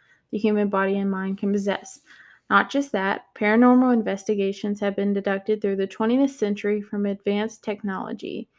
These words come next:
E V Ps, A K electronic voice phenomenons, have always managed to help let the dead speak through these devices to communicate with the living,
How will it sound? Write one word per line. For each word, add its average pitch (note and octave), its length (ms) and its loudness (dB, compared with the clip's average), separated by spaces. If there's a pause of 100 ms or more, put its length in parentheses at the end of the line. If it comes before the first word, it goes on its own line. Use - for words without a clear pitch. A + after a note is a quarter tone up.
(440)
E G#3+ 100 -2
V A3 520 0
Ps, G#3+ 180 -8
A G#3 140 2
K G3 380 -2
electronic G#3+ 680 0
voice G3+ 300 -2
phenomenons, G3 720 -4
have G#3 160 -4
always G#3 280 0
managed G3+ 420 -2
to G3+ 60 -8
help G3 260 -6 (180)
let G3+ 200 2
the G3+ 80 0
dead G3+ 280 2
speak A3 340 -4
through G3+ 160 0
these G3+ 220 -4
devices G3 540 -4
to G3 100 -4
communicate G3 680 -6
with G#3 120 -6
the F#3 80 -2
living, - 460 -6